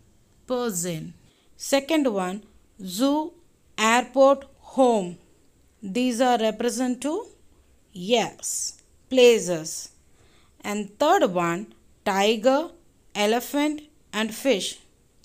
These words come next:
So these are what? Yes, animals.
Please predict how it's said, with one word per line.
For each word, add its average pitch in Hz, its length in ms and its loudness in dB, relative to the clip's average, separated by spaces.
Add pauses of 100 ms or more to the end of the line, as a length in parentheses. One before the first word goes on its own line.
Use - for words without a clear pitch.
(140)
So 226 200 -4
these 262 260 -2
are 285 140 0
what? 247 400 0 (520)
Yes, 190 640 -4
animals. 190 720 -6